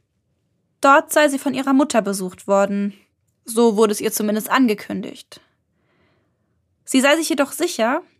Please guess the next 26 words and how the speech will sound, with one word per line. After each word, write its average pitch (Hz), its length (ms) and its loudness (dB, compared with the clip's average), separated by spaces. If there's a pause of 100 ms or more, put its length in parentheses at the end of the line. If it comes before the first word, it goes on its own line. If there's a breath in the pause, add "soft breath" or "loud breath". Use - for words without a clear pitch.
dass 247 140 -2
es 254 60 -4
sich 277 180 -6
bei 254 100 -4
dieser 269 240 0
Frau 247 480 0
nicht 240 400 -2
um 233 80 -4
ihre 247 160 -2
Mutter 247 280 0
gehandelt 202 460 -8
habe. - 320 -12 (800)
Sicher, 220 420 0 (320 loud breath)
sie 233 200 -4
habe 202 180 2
ausgesehen 214 600 2
wie 196 100 -2
ihre 208 160 0
Mutter, 214 420 0 (640 soft breath)
doch 247 100 -2
sie 240 160 -4
habe 294 220 2
eine 220 220 0
andere 233 280 -2
Stimme 226 320 -6
gehabt. - 580 -16